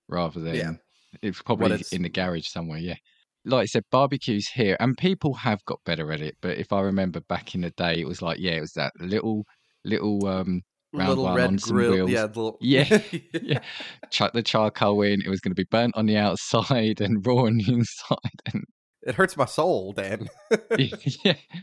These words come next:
Speaker 1: it has changed, but yeah, it's still not the way I think the South of America would do it.
Speaker 2: Mm, yeah. Well, it's like, uh, you know, not using lighter fluid. That's, like, a big thing. You don't use it.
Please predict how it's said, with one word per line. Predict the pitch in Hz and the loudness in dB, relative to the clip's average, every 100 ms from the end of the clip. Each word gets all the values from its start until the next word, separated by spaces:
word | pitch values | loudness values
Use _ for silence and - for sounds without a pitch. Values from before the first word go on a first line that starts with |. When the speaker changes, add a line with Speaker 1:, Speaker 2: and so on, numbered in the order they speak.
| - _ _ _ _ | -16 _ _ _ _
Speaker 1:
it | 147 139 | 0 0
has | 131 147 135 | 2 0 0
changed, | - 135 117 90 92 - - | -2 0 2 0 -4 -6 -2
but | 101 - | 0 0
yeah, | 110 76 | 0 0
it's | 78 98 | -2 -6
still | - 113 | -2 0
not | 101 92 87 - _ _ _ | 0 -2 -4 -10 _ _ _
the | 101 | -8
way | 92 90 87 | -4 -2 -2
I | 85 | -4
think | - 92 82 - _ _ _ _ | -8 -8 -8 -12 _ _ _ _
the | - | -14
South | - 95 82 - | -8 -4 -4 -6
of | 80 | -10
America | 82 82 80 78 90 | -6 -4 -6 -10 -14
would | 85 - | -16 -12
do | 82 | -14
it. | - | -12
Speaker 2:
Mm, | 113 107 _ | -12 -14 _
yeah. | 110 104 - - _ _ - | -16 -14 -16 -20 _ _ -8
Well, | 151 | -4
it's | 170 196 | -2 0
like, | 147 143 | 2 2
uh, | 120 110 | 2 2
you | 143 | 0
know, | 123 107 117 _ _ _ | -2 -2 -8 _ _ _
not | 135 123 | 0 0
using | 120 110 113 | 0 -2 0
lighter | 107 135 147 | 2 2 2
fluid. | - 92 78 82 | -4 -8 -8 -8
That's, | 98 98 - | -8 -8 -8
like, | 101 | -8
a | 98 | -6
big | 101 95 - | -6 -8 -4
thing. | 127 92 87 | -6 -4 -10
You | 85 | -10
don't | 92 95 69 | -8 -8 -6
use | 120 120 | -6 -6
it. | 67 | -12